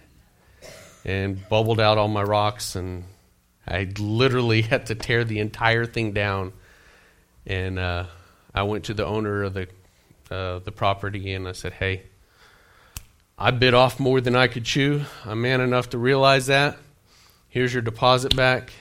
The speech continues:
Uh, you can keep all the materials. I'll clean up the mess. And, uh, I'm sorry, but you're gonna need to find somebody else 'cause this is just beyond me."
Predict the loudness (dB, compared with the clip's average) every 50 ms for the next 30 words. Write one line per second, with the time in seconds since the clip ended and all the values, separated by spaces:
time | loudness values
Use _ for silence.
0 | -20 _ _ _ _ _ -10 -8 -6 -6 -4 -6 -6 -6 -6 -8 -6 -6 -6 -8
1 | -6 -4 -2 -2 -2 -2 -2 -2 -2 -2 -2 -2 -2 0 0 -2 -2 -4 -6 -8
2 | -6 -6 -4 -2 -2 -4 -4 -4 -4 -2 0 0 0 0 -2 -4 -8 -10 -14 -20
3 | -20 -20 -14 -8 -8 -8 -6 -6 -4 -4 -2 -2 -2 -2 -4 -4 -6 -6 -8 -6
4 | -4 -4 -4 -4 -2 0 0 2 2 0 -2 -4 -6 -10 -18 -16 -10 -8 -6 -4
5 | -4 -6 -6 -8 -8 -6 -4 -4 -4 -4 -4 -4 -6 -6 -6 -8 -8 -8 -8 -6
6 | -6 -8 -8 -6 -6 -6 -6 -6 -8 -10 -12 -10 -8 -8 -8 -6 -8 -8 -8 -8
7 | -6 -6 -6 -6 -8 -10 -8 -6 -6 -6 -6 -6 -8 -8 -8 -10 -10